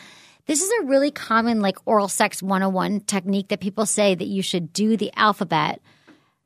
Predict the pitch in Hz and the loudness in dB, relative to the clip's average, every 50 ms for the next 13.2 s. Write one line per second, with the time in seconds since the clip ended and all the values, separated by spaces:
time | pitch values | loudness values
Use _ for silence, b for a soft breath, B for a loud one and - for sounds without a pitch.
0 | _ _ 196 233 247 269 302 320 269 330 294 - 294 277 269 262 - 226 233 233 | _ _ 2 4 6 6 6 4 2 2 2 4 4 4 4 4 4 4 4 4
1 | 220 - 220 202 - - 202 185 180 180 180 190 185 - - 165 - - - - | 4 2 0 -2 0 -2 -2 0 0 0 0 -2 -2 -4 -6 -8 -10 -10 -6 -2
2 | 208 220 262 277 - - - 254 233 214 202 202 208 202 202 220 185 - - - | 0 0 0 0 -2 -2 -2 0 2 4 4 4 4 2 2 0 0 2 2 2
3 | 180 - - 190 202 - - 208 190 190 185 - - - 220 - - 254 247 202 | 2 2 0 0 0 0 0 0 -2 -2 -2 -4 -4 -4 -4 -2 -2 -2 0 2
4 | 196 185 190 220 262 254 - - - 196 170 - - - 190 175 175 175 180 165 | 2 2 4 2 0 -2 -4 -2 -2 -2 -2 -2 -6 -8 -8 -8 -6 -8 -4 -2
5 | 190 185 180 - - - - 202 180 180 175 175 170 - 180 170 190 208 B B | 0 0 0 -2 -6 -6 -4 -2 -2 0 0 0 0 2 2 2 2 2 B B
6 | B B B B B B _ 226 240 233 247 - 233 220 - 254 262 233 214 190 | B B B B B B _ 2 2 2 2 0 -4 -4 0 0 2 2 2 0
7 | 214 202 202 220 226 220 - - - _ - 233 226 - - 214 - - 254 247 | 0 0 2 0 0 -2 -4 -6 -12 _ -6 -6 -4 -2 -2 -4 -2 0 -2 0
8 | 214 254 254 240 214 - - - 254 269 233 175 165 - - 165 170 190 214 208 | 4 4 4 4 4 2 2 4 4 4 4 4 2 -2 -4 -4 -2 -2 -2 -2
9 | 196 170 185 185 156 240 254 247 226 202 208 208 170 202 - 202 190 - - 196 | -2 -4 -6 -4 0 2 2 4 4 4 4 2 0 -2 -4 -4 -4 -4 -2 -2
10 | 208 208 208 175 - 214 196 - 247 247 247 - 226 202 190 190 190 190 190 190 | -2 -2 -2 -4 -6 -6 -4 -2 0 -2 0 2 2 4 4 4 4 2 2 0
11 | 190 185 - 208 196 190 180 170 175 165 220 196 - - 202 190 214 247 277 277 | 0 -2 -2 -2 -2 -2 -4 -4 -6 -6 -6 -6 -4 -4 -4 -2 0 2 2 2
12 | 233 247 240 214 202 190 175 170 - - 180 175 196 196 175 190 185 175 170 - | 2 0 0 0 0 -2 -2 -6 -10 -10 -6 -4 -4 -2 -2 -2 -4 -4 -4 -4
13 | 165 170 - - | -4 -4 -4 -4